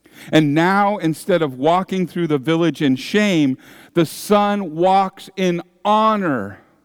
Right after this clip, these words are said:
at the side of his father.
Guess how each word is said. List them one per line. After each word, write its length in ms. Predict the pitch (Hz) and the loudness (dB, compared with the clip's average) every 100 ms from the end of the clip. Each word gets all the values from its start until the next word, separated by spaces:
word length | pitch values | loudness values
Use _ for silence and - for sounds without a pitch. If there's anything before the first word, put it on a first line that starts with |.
| _ _ _ _ _ _ _ _ _ - | _ _ _ _ _ _ _ _ _ 0
at 140 | 170 | 2
the 100 | 165 | 0
side 800 | - - 214 208 214 185 139 113 - | -6 -4 -2 0 0 0 -2 -4 -2
of 140 | 156 | 0
his 180 | 147 123 | 0 -6
father. 840 | - - 208 196 190 143 101 101 | -8 -4 0 0 -2 -4 -10 -14